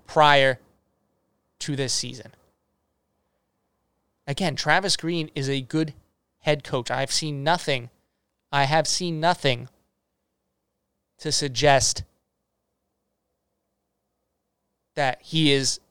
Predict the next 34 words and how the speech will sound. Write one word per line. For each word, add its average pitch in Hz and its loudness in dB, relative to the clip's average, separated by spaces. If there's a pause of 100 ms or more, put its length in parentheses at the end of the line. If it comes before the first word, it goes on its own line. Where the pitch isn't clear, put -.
(200)
a 143 -4
subpar 143 0
N 135 -6
H 131 -4
L 127 -2
coach. 123 -8
If 127 -12
there 196 4
was, 175 4 (840)
you 165 -8
know, 165 2
there's 175 0
gonna 208 0
be 190 0
a 151 2
few 185 0
openings 135 0 (720)
in 143 -6
the 143 0
N 147 2
H 147 -2
L 139 4
head 147 -2
coaching 143 -6
circles 131 -4 (640)
next 143 -4
season 143 -4
that 131 -4
Travis 139 -2
Green 147 -8
would 151 -8
be 151 -10
perfect 156 -6
for. - -18